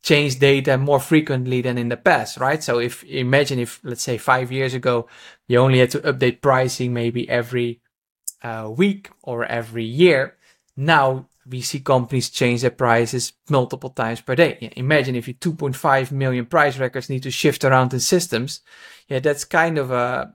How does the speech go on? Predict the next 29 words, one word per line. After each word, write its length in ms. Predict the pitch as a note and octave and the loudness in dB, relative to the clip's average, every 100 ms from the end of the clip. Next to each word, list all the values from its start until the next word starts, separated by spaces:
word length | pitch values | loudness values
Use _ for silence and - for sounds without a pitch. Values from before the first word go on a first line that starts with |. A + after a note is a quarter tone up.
| _ | _
a 60 | B2+ | -10
challenge 440 | - F3 D3+ B2+ | 2 4 4 0
in 120 | B2+ A#2+ | -6 -6
I 140 | A2+ | -8
T 220 | - E3 | -4 -4
still, 480 | C3+ - D3+ G2+ - _ _ - | -2 4 4 4 -2 _ _ -6
even 300 | C#3 C3 A#2+ | -2 -2 -2
in 120 | A#2 | -2
twenty 280 | - B2 A#2+ | 0 -2 -2
twenty-three, 560 | - A#2 A2+ - C3 | -4 -4 -4 0 0
but 220 | - - | 0 -4
we 80 | - | -4
see 200 | A#2+ C#3+ | -4 -2
it 140 | A#2+ - | -2 0
companies 420 | B2 A#2 - - | 0 0 -10 -6
struggling. 440 | - A#2 A2+ - _ _ _ _ | -2 -2 -4 -12 _ _ _ _
Things 260 | - C#3+ B2+ | -4 -4 -4
get 160 | - - | -10 -10
stuck, 460 | - G3 F#3+ F#3+ _ _ _ _ _ _ - | 0 2 2 -2 _ _ _ _ _ _ -12
synchronizations 840 | - B2+ A#2+ A#2 D#3 D#3+ E3 C#3+ | -6 0 0 4 4 4 2 -2
fail, 560 | - C#3+ C#3 C#3 C#3 - _ - | 2 6 6 4 2 -6 _ -6
systems 480 | - D3+ C3 B2 | 2 4 2 -4
are 80 | A#2 | -4
not 180 | A2+ A#2+ | -2 0
aligned, 600 | C3+ D3+ D#3 D3+ D#3 D#3 _ _ - | 2 4 4 4 0 -6 _ _ 0
customers 460 | D#3+ - C#3+ C3 | 0 0 0 2
are 100 | B2+ | 2
calling 580 | - B2+ A#2 A#2 A#2 A#2 | 4 6 6 6 2 0
unhappy, 800 | C3 A#2+ A2+ A2 - A2+ A2 A2+ | -2 0 2 0 2 0 0 -4